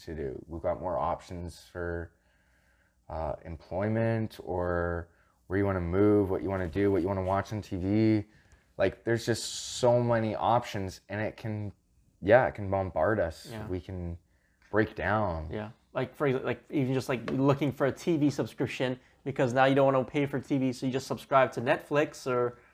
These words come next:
Speaker 2: or, or Hulu
Speaker 1: Mm-hmm.
Speaker 2: or whatever you're on. Maybe you don't get
Speaker 1: Oh,
Speaker 2: Hulu
Speaker 1: yeah,
Speaker 2: in
Speaker 1: there's
Speaker 2: Canada,
Speaker 1: so
Speaker 2: but
Speaker 1: many.
Speaker 2: there's so many options. Disney Plus just came out and not too long ago, and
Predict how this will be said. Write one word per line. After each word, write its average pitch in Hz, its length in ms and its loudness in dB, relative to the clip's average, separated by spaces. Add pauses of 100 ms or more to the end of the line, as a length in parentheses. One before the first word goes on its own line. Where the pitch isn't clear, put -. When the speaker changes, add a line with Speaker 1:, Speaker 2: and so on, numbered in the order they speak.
(260)
Speaker 2:
or, 123 320 6
or 120 420 4 (540)
Hulu 185 180 8
Speaker 1:
Mm-hmm. 185 240 8
Speaker 2:
or 156 80 4
whatever 147 300 2
you're 143 220 4
on. 151 300 4
Maybe 131 200 0
you 131 60 2
don't 123 120 0
get 117 140 0
Speaker 1:
Oh, 120 160 10
Speaker 2:
Hulu - 100 6
Speaker 1:
yeah, 107 120 8
Speaker 2:
in 95 40 -2
Speaker 1:
there's 131 80 6
Speaker 2:
Canada, 127 220 4
Speaker 1:
so 117 100 6
Speaker 2:
but 110 160 0
Speaker 1:
many. 98 220 -2 (320)
Speaker 2:
there's 131 100 -6
so 196 140 4
many 160 160 6
options. 147 480 4
Disney 151 300 2
Plus 165 340 0
just 156 160 -8
came 165 180 -2
out 165 400 2
and 131 160 -4 (560)
not 143 140 -2
too 160 120 -2
long 151 280 4
ago, 160 340 2
and 127 260 -2